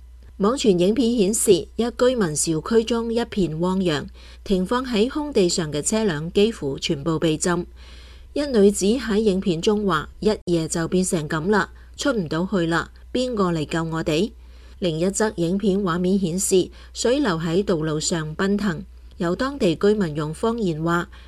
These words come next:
「街道都浸啦，好得人驚。」另外有一男子話：「水位有三米深，自己將捲簾門放落嚟，連捲簾門都被沖走咗。」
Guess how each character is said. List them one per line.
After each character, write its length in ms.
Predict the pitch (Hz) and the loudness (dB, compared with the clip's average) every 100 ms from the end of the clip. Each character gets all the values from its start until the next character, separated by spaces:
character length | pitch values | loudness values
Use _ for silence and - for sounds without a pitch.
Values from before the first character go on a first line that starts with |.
| - | -8
「街 240 | 240 254 233 | -6 -4 0
道 180 | 175 | 0
都 160 | 180 185 | 2 0
浸 260 | 190 170 165 | 0 -2 0
啦， 180 | 170 - - - - | 0 -2 -10 -20 -12
好 240 | - 160 | -4 -2
得 100 | 226 | 0
人 240 | 220 170 151 | 0 0 2
驚。」 260 | 202 226 - - - - | 2 2 -4 -18 -20 -8
另 200 | - 220 | 2 4
外 160 | 214 208 | 4 4
有 220 | 190 165 | 2 2
一 100 | 190 | 0
男 320 | 254 180 156 | 0 -2 -2
子 180 | 151 165 | -2 2
話： 280 | 196 165 - - - - | 2 2 -2 -12 -16 -6
「水 220 | 175 202 | 0 2
位 240 | 214 180 | 2 2
有 180 | 180 147 | 0 -2
三 260 | - 220 220 | -2 -2 0
米 160 | 165 | 0
深， 320 | 165 240 247 - - - - | 0 -2 -4 -10 -20 -20 -16
自 200 | - 180 | 0 2
己 180 | 180 208 | 6 4
將 340 | 202 254 262 247 | 4 2 0 0
捲 180 | 160 170 | 0 2
簾 240 | 226 175 156 | 4 4 2
門 200 | 151 151 | -2 -2
放 240 | - 180 | -4 -2
落 120 | 175 - | -2 -2
嚟， 320 | 160 151 - - - - - - | -2 -2 -4 -12 -20 -20 -20 -4
連 320 | 165 165 160 | 0 0 2
捲 220 | 175 226 | 4 4
簾 260 | 269 175 156 | 4 2 2
門 200 | 147 147 | -4 0
都 120 | 180 | 0
被 200 | 185 151 | 2 2
沖 240 | - 190 | 2 0
走 200 | 185 156 | 0 -2
咗。」 300 | 165 165 165 | -2 -2 -2